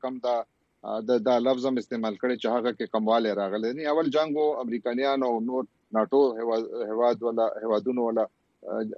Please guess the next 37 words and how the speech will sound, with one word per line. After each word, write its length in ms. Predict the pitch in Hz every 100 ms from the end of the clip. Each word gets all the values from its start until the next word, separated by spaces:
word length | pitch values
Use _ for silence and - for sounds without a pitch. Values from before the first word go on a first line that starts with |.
| 120 113 104
ځواکونه 360 | 107 139 135
دلته 260 | 117 113 117
کې 160 | 98 117
وو، 160 | 117
نو 140 | 113 113 98 _
طال-، 240 | 110 110 101
او 60 | 117
بیا 200 | 107 131 117 - 107
پخوانی 320 | - 113 127 117
حکومت 320 | 123 131 135 _ _ _ -
فوج 300 | 139 139 - _ _ - 110
پر 140 | 123
ضد 180 | 117 127
به 80 | 117
طالبانو 520 | 117 117 110 127 127
عملیات 280 | 113 117 131
کړو، 140 | -
نو 80 | 160
هغه 260 | 123 147 165
جګړه 300 | 147 147 165 190
خو 60 |
نشته 300 | 214 - 120
دی. 120 | 92 90 _ _ _ _
خو 140 | 247 247 - _ _ _ -
دا 100 | 117
چې 120 | 131 -
کم 120 | 196 135 143
نور 160 | 214 165 _
فورس 280 | 196 226 165 160
ډیساپیرنسز 920 | 160 156 131 127 107 98 110 87 - _ _ _ -
او 140 | 117 120
بیا 180 | 165 175 175 175 156
په 60 | 143
ښځو 360 | - 214 196 170
باندې، 280 | 160 147 143 139 -
آه، 180 | 123
ظلم 360 | 110 143 135